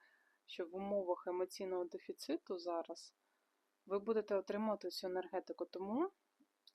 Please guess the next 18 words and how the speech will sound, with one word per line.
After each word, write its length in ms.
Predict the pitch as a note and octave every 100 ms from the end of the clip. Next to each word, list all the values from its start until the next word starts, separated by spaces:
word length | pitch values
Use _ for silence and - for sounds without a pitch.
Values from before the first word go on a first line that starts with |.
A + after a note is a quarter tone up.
| -
знаєте, 400 | F#3 F#3+ B3+ A#3+
як, 300 | F#3+ F3 -
ем, 340 | F#3 F3+ F3+ E3+ _ _ _ _ _ _
скориста-, 560 | - - A3 A3 G3+ F3+ -
скористайтесь 1500 | - - G#3+ A#3+ A3 - F#3+ G3 G#3 - - G3+ - - _ _ _
цим, 280 | - F3 D#3+ _ -
тому 160 | F#3 F#3
що 180 | -
завжди 360 | F#3 G#3+ C4 G3
буде 280 | F3 F#3 F3+
якийсь 320 | F3 - F#3
там 200 | - F3
обмін. 360 | - F#3 F3 E3 _ _ - - _ _ _ _ _
Що 240 | - - F3+
там 260 | - F3
є 180 | F3 G#3
у 100 | C#4+
нас? 420 | C#4+ C#4+ - -